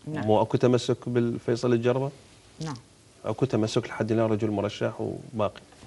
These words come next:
Speaker 2: عمومًا ال-، القضية هي مو قضية أسماء مثل ما تفضل الأستاذ محمد الحسيني، هي
Speaker 1: نعم.
Speaker 2: قضية في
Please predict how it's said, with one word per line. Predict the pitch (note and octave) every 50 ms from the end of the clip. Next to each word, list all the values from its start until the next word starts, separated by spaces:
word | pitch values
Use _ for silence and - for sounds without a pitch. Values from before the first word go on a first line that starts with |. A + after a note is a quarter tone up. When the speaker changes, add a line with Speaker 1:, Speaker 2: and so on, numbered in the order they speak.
| - - - -
Speaker 2:
عمومًا | B2 B2+ A2 F#2 - - - - - - - - - - - - - - - -
ال-، | C3 A#2+ A#2 A#2 A#2 A2+ - -
القضية | A#2 A2+ G#2+ A2 - B2 A#2+ C#3 E3+ G3+ F#3+ F3
هي | C#3 D#3 E3 D#3
مو | C#3+ E3 F3+
قضية | F3 - D3+ C3+ C#3 C3 B2+ B2+ B2 A2+ A2+ - - - - - - - -
أسماء | A2 - - B2 A2 G2 - -
مثل | - A2+ - -
ما | B2
تفضل | G#2+ - - G#2
الأستاذ | G2+ G2 - - G2+ F#2+
محمد | F2+ - G2+ F#2 F2+ F2+ -
الحسيني، | - - - - G2+ E2 E2 F2 - - - - - - - - - - - - - D3
هي | E3+ F3
Speaker 1:
نعم. | D3+ A#2+
Speaker 2:
قضية | A#2+ A2+ C3+ D#3+ D#3
في | B2 - - C#3 C3+